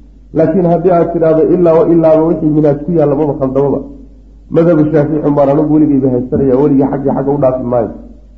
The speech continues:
Saa haddaad tidhaahdaan, macnaha waxa weye, Imaamu Shaafici iyo culimadii kalaad waxaad ka dhigtay,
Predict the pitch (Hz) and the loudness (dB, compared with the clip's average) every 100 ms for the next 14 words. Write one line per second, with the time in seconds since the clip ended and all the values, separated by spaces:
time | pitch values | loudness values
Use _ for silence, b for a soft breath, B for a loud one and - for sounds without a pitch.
0 | - 160 143 135 143 139 127 110 101 90 | -6 -2 0 2 0 0 -2 0 0 -2
1 | - - - - 123 127 151 143 113 135 | -6 -14 -20 -12 -6 -2 2 2 2 0
2 | 131 131 123 - 147 120 127 113 127 - | 0 -2 -2 -2 0 0 -2 -4 -8 -12
3 | - - - - - 135 131 - 135 151 | -18 -20 -20 -20 -6 2 2 4 2 2
4 | 147 135 - 123 127 123 131 123 113 139 | 2 0 -2 0 0 0 -2 -4 -6 -8
5 | 120 101 120 | -8 -8 -8